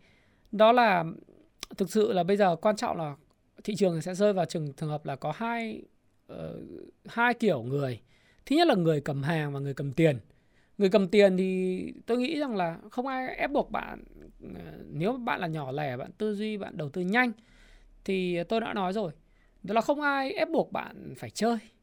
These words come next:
bất cứ một cái ván bài nào hoặc là bất cứ một cái trò chơi nào mà, ờ, bài xào ra nó không đẹp. Đúng không? Bạn làm một nhà đầu tư, ờ, ngắn,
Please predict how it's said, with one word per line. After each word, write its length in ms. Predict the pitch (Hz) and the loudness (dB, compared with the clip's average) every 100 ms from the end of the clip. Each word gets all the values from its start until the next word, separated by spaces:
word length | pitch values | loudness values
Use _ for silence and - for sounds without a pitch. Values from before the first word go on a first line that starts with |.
| _ | _
bất 200 | 277 - | -10 -4
cứ 120 | 233 | -2
một 100 | 247 | -2
cái 100 | 190 | -2
ván 200 | 165 170 | -6 -6
bài 200 | 202 120 | -6 -6
nào 240 | 123 110 104 _ | -8 -10 -12 _
hoặc 120 | - 143 | -6 -2
là 60 | |
bất 140 | - 311 | 0 0
cứ 80 | |
một 140 | 294 220 | -2 -2
cái 140 | 240 - - | -6 -8 -12
trò 160 | - 202 | -6 -4
chơi 280 | - 208 196 | -2 -2 -2
nào 260 | 165 131 123 | -6 -8 -12
mà, 500 | - 117 135 135 127 - _ _ _ _ _ | -16 -14 -12 -12 -12 -18 _ _ _ _ _
ờ, 280 | 147 139 131 143 - - | -14 -14 -14 -14 -16 -8
bài 400 | 226 175 160 147 | 0 0 0 -2
xào 220 | - 147 | -2 0
ra 220 | 180 185 | 2 0
nó 80 | 190 | -2
không 160 | 202 190 | -6 -8
đẹp. 180 | 131 - _ - - - - - - | -8 -12 _ -20 -20 -20 -20 -20 -14
Đúng 160 | 165 202 | -8 -8
không? 120 | 220 | -4
Bạn 140 | 226 | -6
làm 200 | - 180 | -4 -4
một 60 | 170 | -4
nhà 140 | 175 | -2
đầu 100 | 170 | -2
tư, 260 | 165 190 190 185 - - - - | -2 -2 -2 -6 -20 -20 -20 -18
ờ, 220 | - 139 | -14 -8
ngắn, 440 | 143 165 185 311 | -2 0 -2 -4